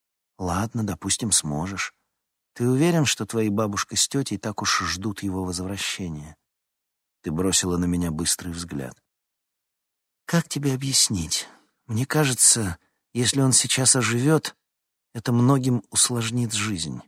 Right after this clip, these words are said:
Я выхватил книгу у тебя из рук. «Раньше ты просто казалась мне немного ехидной,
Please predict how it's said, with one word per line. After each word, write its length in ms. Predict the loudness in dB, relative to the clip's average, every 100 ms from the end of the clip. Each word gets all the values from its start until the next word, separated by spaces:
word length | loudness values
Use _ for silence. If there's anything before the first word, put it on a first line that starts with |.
| _ _ _ _ _ _ _ _ _ _ _ _ -8
Я 240 | 0 2
выхватил 640 | 2 0 -2 -2 -2 -4 -4
книгу 440 | -2 -2 0 -2 -6
у 80 |
тебя 280 | -6 -6 -6
из 240 | -4 -4 -6
рук. 380 | -6 -10 -10 _ _ _ _ _ _ _ _ _ _ _ _ -4
«Раньше 580 | 4 6 6 4 2 -6 _ _ -12
ты 120 | -4
просто 320 | 0 0 2
казалась 480 | 0 2 4 4 2
мне 340 | 2 2 0 -4 _ _ _ _
немного 400 | -4 -2 0 0
ехидной, 800 | 0 2 0 0 -2 -6 -10 -16